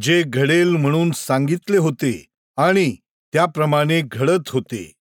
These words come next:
यहुदाच्या संहारासाठी या टोळ्या होत्या. यहुदा आपल्या नजरेसमोरून नाहीसा व्हावा म्हणून परमेश्वराच्या आज्ञेने हे झाले. मनश्शेची पापे याला कारणीभूत होती.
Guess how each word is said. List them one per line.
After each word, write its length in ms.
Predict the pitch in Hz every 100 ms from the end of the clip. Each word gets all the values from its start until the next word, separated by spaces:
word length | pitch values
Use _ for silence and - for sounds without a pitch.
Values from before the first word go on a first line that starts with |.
| _ _ 113
यहुदाच्या 600 | 123 143 151 147 170 151
संहारासाठी 1080 | 151 143 143 160 165 - 147 - 185 160 - _ _ _ -
या 140 | 151
टोळ्या 440 | 160 - 135 143 147
होत्या. 460 | 123 123 120 98 - _ _ -
यहुदा 500 | 143 156 175 156 98 - _ _ _
आपल्या 380 | 143 120 165 170
नजरेसमोरून 1160 | 165 147 139 151 160 - 143 147 156 180 160 101 _ _ -
नाहीसा 500 | 123 143 147 139 185
व्हावा 400 | 180 147 143 151
म्हणून 500 | 139 127 165 175 107 _ _ _ _
परमेश्वराच्या 840 | 139 147 180 196 156 143 139 - 156 -
आज्ञेने 640 | 131 123 135 156 156 143 131
हे 460 | _ _ - 151
झाले. 540 | 127 135 120 98 78 _ _ _ _
मनश्शेची 600 | 113 139 165 - 160 151
पापे 560 | 160 143 139 160 165 160 - _ -
याला 180 | 139 147
कारणीभूत 800 | - 123 127 147 147 185 170 -
होती. 400 | 127 - 95